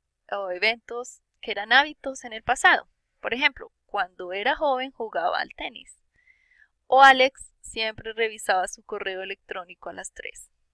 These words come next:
Era un hábito en el pasado de nuevo. Para describir, eh, emociones o, es-, sí, emociones o el, el estado físico o el físico de las personas. La chica quería descansar,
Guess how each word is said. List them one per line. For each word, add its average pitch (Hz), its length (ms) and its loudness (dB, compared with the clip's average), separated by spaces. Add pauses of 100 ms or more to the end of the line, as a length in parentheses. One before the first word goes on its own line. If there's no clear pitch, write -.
(200)
Era 185 340 -6
un 190 240 -14
hábito 220 480 -6
en 220 180 -12
el 208 100 -20
pasado - 480 -8
de - 120 -20
nuevo. - 260 -20 (680)
Para 240 240 6
describir, 240 800 -4 (520)
eh, 214 220 -2
emociones 233 920 -10 (440)
o, 185 580 -6 (420)
es-, - 240 -12 (180)
sí, 247 200 -10
emociones 233 600 -10
o 269 160 -6
el, 220 180 -8
el 190 300 -10
estado 202 340 -4
físico - 460 -14
o 269 100 -4
el 208 100 -6
físico - 680 -10 (500)
de 208 260 -4
las 196 240 -8
personas. - 580 -6 (520)
La 220 100 0
chica - 320 -8
quería 254 400 -6
descansar, - 680 -8